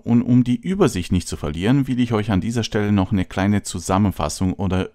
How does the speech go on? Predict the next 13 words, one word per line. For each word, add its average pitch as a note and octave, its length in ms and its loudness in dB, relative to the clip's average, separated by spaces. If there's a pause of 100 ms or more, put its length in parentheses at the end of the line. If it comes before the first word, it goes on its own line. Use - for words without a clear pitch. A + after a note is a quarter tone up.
Übersicht F#2 640 -4
über G#2 260 -4
die G2 300 -6
Partialbruchzerlegung D2+ 1300 -6
geben. - 380 -14 (1200)
Zur - 140 2
Erinnerung, F3+ 520 4
der - 180 0
erste D3 340 -2
Punkt C3+ 320 0
wäre A2 260 -2
eigentlich G2+ 440 -4
immer, C#3+ 480 2